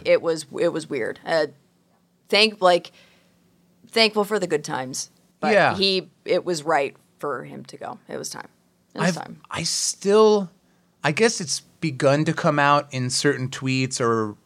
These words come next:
Speaker 2: reports or whatever, but someday when Jimmy Ru-, Jimmy Rutherford hangs up the, uh, the, the front office skates,
Speaker 1: Yeah.
Speaker 2: I just hope he sits down and has a scotch with someone and lights up a cigar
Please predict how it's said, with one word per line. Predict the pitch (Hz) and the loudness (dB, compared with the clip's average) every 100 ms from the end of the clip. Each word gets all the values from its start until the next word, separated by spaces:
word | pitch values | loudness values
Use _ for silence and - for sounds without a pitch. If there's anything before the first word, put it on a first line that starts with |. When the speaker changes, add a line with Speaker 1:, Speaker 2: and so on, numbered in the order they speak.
| - - | -20 -6
Speaker 2:
reports | 120 - 123 123 127 120 | -6 -2 2 2 0 -4
or | |
whatever, | 113 113 113 113 | -2 0 0 -2
but | 110 - | -6 -4
someday | - 185 196 202 170 160 160 | 0 2 2 2 0 2 0
when | 131 113 | -2 -2
Jimmy | 131 151 | -2 2
Ru-, | 139 135 | 4 2
Jimmy | 120 139 156 | 2 2 4
Rutherford | 135 127 - 120 110 | 6 4 0 -4 -2
hangs | 113 127 120 | -2 0 2
up | 123 - | 0 0
the, | 127 117 110 | -4 0 2
uh, | 107 104 - _ _ _ _ _ | 0 -2 -6 _ _ _ _ _
the, | 117 92 | -8 -4
the | 113 | -4
front | - 127 117 | 2 2 6
office | 117 117 123 | 4 2 -4
skates, | - - 131 131 - - | -4 0 0 0 -8 -4
Speaker 1:
Yeah. | 180 143 165 _ _ _ _ _ _ _ _ _ _ _ | 2 2 0 _ _ _ _ _ _ _ _ _ _ _
Speaker 2:
I | 123 160 | 0 2
just | 147 175 175 | 2 -2 -2
hope | 151 160 131 | 0 0 0
he | 107 | -6
sits | - 156 151 - | -4 -4 -6 -6
down | 139 127 127 | -4 -2 -4
and | 107 | -4
has | 123 135 | -4 -4
a | 113 | -4
scotch | - - 113 117 131 139 | -6 -2 0 0 -2 -8
with | - | -6
someone | 139 131 135 131 | -4 -2 0 -2
and | 107 | -2
lights | 104 - - | -2 -2 -4
up | 131 | -6
a | 117 | -4
cigar | - 104 104 107 117 131 | -6 -2 -2 0 0 -4